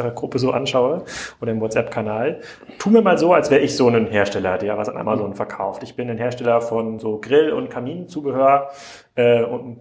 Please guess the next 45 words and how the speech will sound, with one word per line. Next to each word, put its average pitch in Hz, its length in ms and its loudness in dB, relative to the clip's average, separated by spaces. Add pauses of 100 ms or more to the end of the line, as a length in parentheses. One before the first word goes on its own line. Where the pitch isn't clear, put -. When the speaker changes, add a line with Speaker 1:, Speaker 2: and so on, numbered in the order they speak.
(380)
Speaker 1:
handle 143 280 -2
mit 135 120 -4
dem 127 100 -2
Namen 123 340 2
Graf 127 280 2
Koks, 220 420 0
ja, 165 320 -2
sehr 135 120 2
Speaker 2:
Mhm. 147 60 6
Speaker 1:
erfolgreich, 143 680 2
hab 127 240 -2
eine 117 420 -4
Premium-Marke, 147 1120 0
ähm, 117 920 -4
bis-, 127 260 -12
bin 147 160 -2
bisher 139 360 0
über 135 100 0
den 123 120 -4
Fachhandel 143 520 2
sehr 135 160 2
stark 131 320 2
vertrieben, 123 720 -6 (420)
ähm, 113 380 -4
Speaker 2:
Mhm. 127 340 0
Speaker 1:
kein 147 300 0
sehr 135 140 6
beratungsintensives 139 1000 2
Produkt, 160 420 0
also 120 160 2
durchaus 147 240 2
für - 80 0
den 127 100 0
Onlinehandel 127 460 -2
geeignet. 147 540 -2
Wir 117 80 -4
sind 123 100 -6
da 123 140 0
so 120 100 -4
im 113 140 -4
Preisbereich 113 640 0
hundert 120 260 -4
bis - 140 -6
tausend - 260 -2
Euro. 196 380 -6